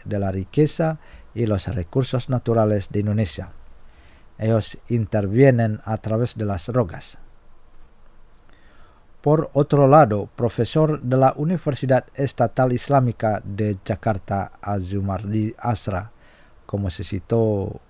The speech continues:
portal de noticias Tempo punto co, propuso una capacitación nacional para profesores uni-,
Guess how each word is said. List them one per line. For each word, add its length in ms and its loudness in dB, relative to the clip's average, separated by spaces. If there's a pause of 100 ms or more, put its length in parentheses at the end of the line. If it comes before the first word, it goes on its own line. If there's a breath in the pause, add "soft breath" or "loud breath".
portal 360 0
de 80 -4
noticias 580 -4
Tempo 520 -6 (120)
punto 300 -8
co, 340 -2 (600 soft breath)
propuso 720 4
una 240 4
capacitación 800 0
nacional 640 0 (380 soft breath)
para 280 4
profesores 1120 0 (340)
uni-, 160 0